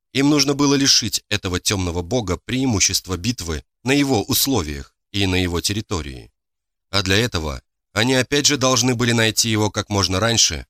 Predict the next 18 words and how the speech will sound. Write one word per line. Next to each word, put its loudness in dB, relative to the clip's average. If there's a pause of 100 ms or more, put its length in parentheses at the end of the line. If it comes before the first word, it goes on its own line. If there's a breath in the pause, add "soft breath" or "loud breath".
(280)
и -6
понять, -2 (320)
где 2
же 0
эта -4
самая 0
битва -6
произойдет. -4 (760)
И -16
поэтому 0
Крак -2
не 0
поскупился -2
на 0
средства, -2
чтобы -6
узнать -2
все -2